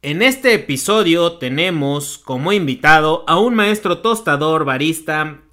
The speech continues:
catador de café. Él nos viene a contar parte de su historia, el cómo hizo de su pasión su profesión y cómo ha conseguido crecer y trascender en el negocio del café.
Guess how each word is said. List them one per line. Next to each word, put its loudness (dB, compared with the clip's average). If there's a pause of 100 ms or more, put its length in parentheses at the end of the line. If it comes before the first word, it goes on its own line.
(100)
catador -6
de -4
café. -12 (240)
Él 4
nos 2
viene 0
a -2
contar -2
parte 0
de 0
su -6
historia, -8 (240)
el -8
cómo 4
hizo 0
de -4
su -10
pasión 0 (160)
su -12
profesión -4 (320)
y -4
cómo 0
ha -2
conseguido 0
crecer -4
y -14
trascender 0
en -6
el -4
negocio -2
del -4
café. -10